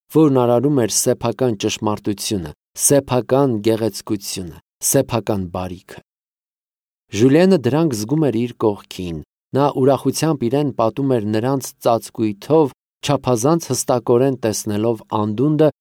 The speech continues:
որի եզրից ինքը կախված էր։ Ինքը և այն ամենը, ինչ նա սիրում էր։ Իսկ նա ի՞նչ էր սիրում։ Ո՞ւմ էր սիրում նա։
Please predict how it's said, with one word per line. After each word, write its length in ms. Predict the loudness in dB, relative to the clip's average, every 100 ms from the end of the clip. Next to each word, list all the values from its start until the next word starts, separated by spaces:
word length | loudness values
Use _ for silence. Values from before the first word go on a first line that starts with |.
| _
որի 280 | 2 4 6
եզրից 520 | 4 2 0 0 -2
ինքը 280 | -4 -4 -8
կախված 580 | -6 -6 -8 -8 -8 -8
էր։ 140 | -18 -20 _ _ _ _ _ -4
Ինքը 400 | 2 2 2 0
և 240 | 0 0 -4
այն 320 | -6 -4 -4
ամենը, 480 | -4 -4 -2 0 -2 -4 _ _ _
ինչ 240 | -6 -4 -4 -8
նա 200 | -8 -10
սիրում 580 | -10 -12 -12 -16 -18 _
էր։ 200 | _ -20 _ _ _ _ _ _ _ _ _ _ -8
Իսկ 180 | -4 0
նա 160 | 2
ի՞նչ 220 | 2 0
էր 180 | -4 -8
սիրում։ 380 | -8 -12 -16 -20 _ _ _ _ _ _ 0
Ո՞ւմ 200 | 2 2
էր 160 | -2
սիրում 460 | -6 -8 -8 -10 -12
նա։ 200 | -14 -18